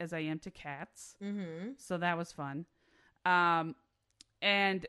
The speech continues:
Speaker 1: that was also the fat camp where, uh, I couldn't watch, uh, anything but Underworld for, like, four weeks. So the fifth week, I finally get cable,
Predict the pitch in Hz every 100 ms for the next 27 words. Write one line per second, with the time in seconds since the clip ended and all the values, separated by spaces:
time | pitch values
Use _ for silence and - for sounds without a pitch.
0 | - 190 208 - 202 220 277 277 - 196
1 | - 170 170 175 - 180 170 165 170 -
2 | - 170 165 165 - 175 175 - 214 196
3 | 196 185 180 180 - - - _ _ -
4 | 190 185 185 180 180 180 - 202 220 247
5 | 240 220 208 - 220 254 220 165 143 127
6 | - _ _ - 175 165 165 151 139 -
7 | - _ - 190 165 147 131 - - -
8 | _ _ _ - _ _ _ - _ _
9 | - 269 233 233 226 302 453 392 294 277
10 | 202 262 262 269 269 254 - 254 247 196
11 | 190 226